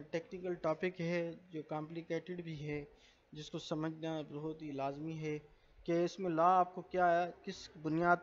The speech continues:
पर जो है prior defense की अलाउ करता है। So, पाकिस्तान penal कोड के सेक्शन वन हंड्रेड टू में इस चीज़ को वाज़ेह तौर पे बयान किया गया है। चलें, इसको पढ़ लेते हैं। The right of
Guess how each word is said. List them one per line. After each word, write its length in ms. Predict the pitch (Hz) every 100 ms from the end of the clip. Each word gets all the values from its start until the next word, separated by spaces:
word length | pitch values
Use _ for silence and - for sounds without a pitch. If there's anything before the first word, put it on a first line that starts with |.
| -
पर 100 | 165
जो 120 | 156
है 140 | 156
prior 300 | 156 160 147
defense 420 | 143 139 156 143 -
की 320 | - 143 170 - - _ -
अलाउ 260 | 151 156
करता 340 | 139 135 - 123
है। 160 | 120
So, 140 | 120 156
पाकिस्तान 560 | 151 160 160 - 190
penal 300 | 185 190 185
कोड 200 | 185 185
के 80 | 185
सेक्शन 380 | 170 180 - 180
वन 200 | 165 170
हंड्रेड 320 | 170 165 160 160
टू 120 | 185
में 220 | 185 170 156
इस 120 | -
चीज़ 160 | 160
को 220 | - 151 147
वाज़ेह 300 | 139 165 165
तौर 200 | 151 139
पे 140 | 139
बयान 340 | 131 139 139
किया 240 | 139 143 170
गया 220 | 175 170
है। 200 | 160 170 - - - - -
चलें, 220 | 175 190
इसको 220 | 190 - 180
पढ़ 240 | 165 170
लेते 280 | 175 170 170
हैं। 180 | 170 160
The 100 | 147
right 240 | 160 180
of 120 | 185